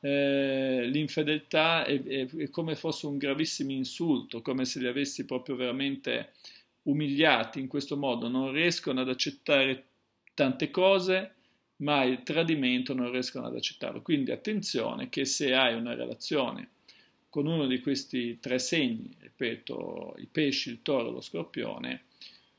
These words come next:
eh, hai una buona garanzia di fedeltà, nel senso che ovviamente poi tutto, un po' statisticamente, hanno una buona garanzia di fedeltà, ma hanno anche una bassissima soglia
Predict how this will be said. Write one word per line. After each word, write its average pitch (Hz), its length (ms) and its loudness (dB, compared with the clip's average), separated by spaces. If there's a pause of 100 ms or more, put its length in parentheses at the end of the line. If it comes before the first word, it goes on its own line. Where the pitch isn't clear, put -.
eh, 139 460 0
hai 170 200 6
una 147 180 2
buona 139 640 2 (140)
garanzia 139 840 2
di 127 300 0 (120)
fedeltà, 127 760 -2
nel 113 180 -2
senso 131 340 -4
che - 200 -6
ovviamente 123 480 -4
poi - 260 -8
tutto, - 400 -6
un - 160 -12
po' 143 140 -10
statisticamente, 135 1080 -4 (440)
hanno 139 200 2
una 131 100 2
buona 131 280 4
garanzia 123 400 0
di 123 100 0
fedeltà, 175 440 2
ma 190 480 4 (680)
hanno 165 340 4
anche 196 420 4
una 156 220 2
bassissima 143 880 2
soglia 127 800 2